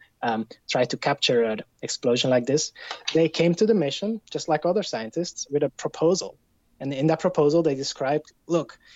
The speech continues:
if we monitor a few thousand galaxies at the same time,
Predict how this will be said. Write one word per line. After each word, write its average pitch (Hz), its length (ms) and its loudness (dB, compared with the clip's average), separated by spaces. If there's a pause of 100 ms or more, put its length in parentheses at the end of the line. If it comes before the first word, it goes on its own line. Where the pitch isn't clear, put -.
(160)
if 143 180 -8
we 202 220 4
monitor 180 560 2
a 196 40 -10
few - 220 -4
thousand 175 640 0 (100)
galaxies 202 640 -6
at - 60 -20
the 143 80 -10
same 151 240 0
time, 123 340 -4